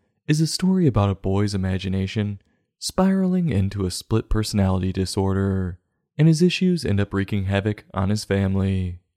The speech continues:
Is it just a boy's innocent imagination? Or is it something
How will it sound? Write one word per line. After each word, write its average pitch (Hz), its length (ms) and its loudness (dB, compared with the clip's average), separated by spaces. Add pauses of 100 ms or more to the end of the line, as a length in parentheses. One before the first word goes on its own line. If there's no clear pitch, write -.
(640)
Is 175 160 4
it 180 80 2
just - 240 -4
a 127 40 0
boy's 113 480 0
innocent 98 420 -2
imagination? 101 880 -2 (760)
Or 196 160 8
is 202 100 4
it 190 120 -2
something 139 500 0